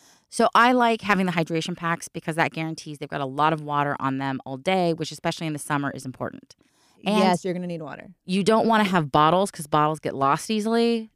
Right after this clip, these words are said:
Speaker 1: They roll around on the ground. People step on them. I think the hydration packs are great because they're a bag, a backpack, and then it carries that duty as well. They're a backpack.
Speaker 2: And she's talking hydration pack 'cause I don't call it a hydration
Speaker 1: <laughs>
Speaker 2: pack. I call it, like, this, like, the CamelBak, the
Speaker 1: Yeah.
Speaker 2: little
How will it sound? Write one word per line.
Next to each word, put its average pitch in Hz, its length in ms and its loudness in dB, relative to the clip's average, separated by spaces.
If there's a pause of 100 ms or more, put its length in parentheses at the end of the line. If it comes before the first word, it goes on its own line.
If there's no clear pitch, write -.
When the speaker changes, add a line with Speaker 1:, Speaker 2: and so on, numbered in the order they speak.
Speaker 1:
They 160 120 4
roll 170 260 2
around 165 220 4
on 151 80 2
the 110 80 0
ground. 202 500 2
People 127 260 -6
step 190 320 -2
on 180 180 0
them. 160 420 0 (560)
I 180 220 4
think 214 220 -2
the 208 80 0
hydration 175 480 0
packs 156 260 -4
are 156 60 -4
great 151 340 -2
because 165 260 -10
they're 131 160 -2
a 120 40 -6
bag, 175 480 0 (100)
a 139 60 -8
backpack, 160 680 -2 (100)
and 165 140 0
then 170 140 2
it - 100 -2 (140)
carries 180 320 0
that 208 200 0
duty 175 220 0
as 180 80 -2
well. 226 160 4
They're 143 140 2
a 160 60 0
backpack. 240 320 0
Speaker 2:
And 285 120 2
she's 302 160 0
talking 277 320 2
hydration 196 500 2
pack 196 200 0
'cause 170 120 -10
I 165 80 2
don't 170 140 2
call 196 180 0
it 202 60 2
a 208 40 2
hydration 202 460 0
Speaker 1:
<laughs> - 0 -
Speaker 2:
pack. 214 280 2
I 180 100 0
call 180 200 -4
it, - 20 0
like, 170 100 0
this, 165 160 -4
like, 170 140 -6
the 180 100 -8
CamelBak, 180 540 2
the 170 80 -4
Speaker 1:
Yeah. 170 40 -2 (220)
Speaker 2:
little 175 140 0